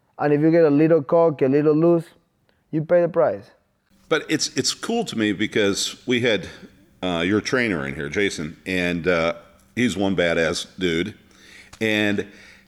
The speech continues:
Speaker 2: you know, some guys don't have a guy like him. I mean, that guy makes sure you get in shape, doesn't he?
Speaker 1: He's real. He keep it real.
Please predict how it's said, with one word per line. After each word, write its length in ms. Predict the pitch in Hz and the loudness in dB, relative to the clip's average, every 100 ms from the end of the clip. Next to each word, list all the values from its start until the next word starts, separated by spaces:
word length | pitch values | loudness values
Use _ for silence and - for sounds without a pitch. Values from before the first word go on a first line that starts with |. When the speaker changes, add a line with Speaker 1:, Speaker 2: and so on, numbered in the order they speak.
| - | -8
Speaker 2:
you 100 | 123 | -4
know, 80 | 120 | -2
some 220 | 196 202 | -2 -2
guys 260 | 170 131 | -2 -2
don't 160 | 131 101 | -2 -4
have 180 | 117 110 | -2 -2
a 60 | 80 | -2
guy 180 | 78 | -4
like 260 | 71 69 - | -4 -6 -8
him. 260 | 82 67 65 | -12 -12 -12
I 80 | 80 | -8
mean, 120 | 87 | -4
that 180 | 107 135 | -4 -4
guy 320 | 127 98 92 - - _ _ _ _ _ _ | -2 0 -2 -4 -14 _ _ _ _ _ _
makes 200 | 113 110 | -4 -2
sure 200 | - 139 | -2 0
you 160 | 113 90 | 0 0
get 160 | 90 78 | -4 -4
in 80 | |
shape, 300 | 78 87 71 | -4 -6 -4
doesn't 220 | 85 71 67 | -4 -6 -8
he? 80 | - _ _ - | -18 _ _ -4
Speaker 1:
He's 200 | 185 147 | 0 2
real. 380 | 156 185 113 110 - _ | 4 4 2 -2 -20 _
He 160 | 156 | -2
keep 220 | 139 185 170 | 2 0 0
it 80 | |
real. 420 | 151 180 160 104 | 2 4 4 2